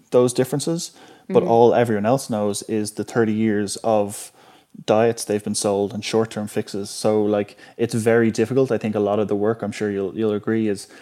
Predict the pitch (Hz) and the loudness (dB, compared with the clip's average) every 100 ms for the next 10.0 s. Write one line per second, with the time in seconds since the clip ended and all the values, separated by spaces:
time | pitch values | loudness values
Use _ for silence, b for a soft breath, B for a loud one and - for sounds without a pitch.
0 | B B - 117 113 123 113 110 98 113 | B B -2 0 0 -2 -2 -4 -4 -4
1 | 104 104 101 98 98 - 113 104 98 98 | -4 -4 -4 -4 -6 -8 -4 -2 -2 -4
2 | - 104 135 131 - 101 101 98 95 104 | -4 -2 -2 -4 -8 -6 -4 -4 -6 -6
3 | 98 - 107 104 104 - 101 110 113 113 | -6 -8 -8 -8 -8 -8 -4 -4 -4 -4
4 | 107 107 - 117 113 107 104 110 160 208 | -4 -4 -4 -4 -2 -4 -4 -4 -6 -10
5 | - B B B - 101 101 95 101 104 | -14 B B B -4 -2 -2 -4 -6 -4
6 | 101 95 - - - 101 95 104 - 104 | -4 -6 -10 -6 -4 -4 -2 -4 -2 -2
7 | 98 98 104 - 107 104 107 107 107 107 | 0 -2 -2 -4 -6 -6 -8 -8 -8 -8
8 | 104 110 107 - 110 120 113 - _ _ | -6 -6 -6 -6 -6 -6 -10 -14 _ _
9 | _ _ _ 185 160 139 - 180 160 | _ _ _ -6 -6 -8 -8 -4 -4